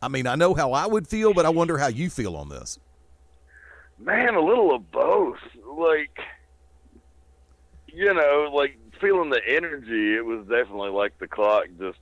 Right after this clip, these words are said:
Speaker 2: turned back. It was blowing my fucking mind all night long. Like, from the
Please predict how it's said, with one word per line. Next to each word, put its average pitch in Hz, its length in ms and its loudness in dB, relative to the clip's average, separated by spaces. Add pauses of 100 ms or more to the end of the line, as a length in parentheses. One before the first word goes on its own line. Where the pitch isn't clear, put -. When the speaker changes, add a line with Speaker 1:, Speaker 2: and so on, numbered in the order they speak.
Speaker 2:
turned 98 280 -6
back. 92 260 0
It 170 160 0
was 147 200 -4
blowing 139 460 0
my 95 300 -6
fucking 98 400 -4
mind 82 460 -2
all 104 280 0
night 85 280 -6
long. 80 400 -10
Like, 90 160 -12
from 95 140 -18
the 101 120 -6